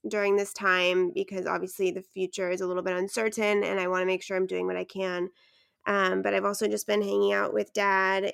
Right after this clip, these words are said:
and my husband, um,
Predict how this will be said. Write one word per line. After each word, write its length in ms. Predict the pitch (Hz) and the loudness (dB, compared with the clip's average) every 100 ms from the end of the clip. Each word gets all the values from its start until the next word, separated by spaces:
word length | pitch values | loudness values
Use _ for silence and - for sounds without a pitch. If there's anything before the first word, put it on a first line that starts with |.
| - | -2
and 760 | 202 196 190 185 185 190 190 - 214 | -2 0 0 0 0 -2 -4 -6 -4
my 140 | 202 | -4
husband, 760 | 196 190 - 196 190 190 196 - | -2 -6 -2 -2 0 0 0 -2
um, 680 | 202 196 185 180 180 190 220 | -4 -2 -2 -2 0 0 -2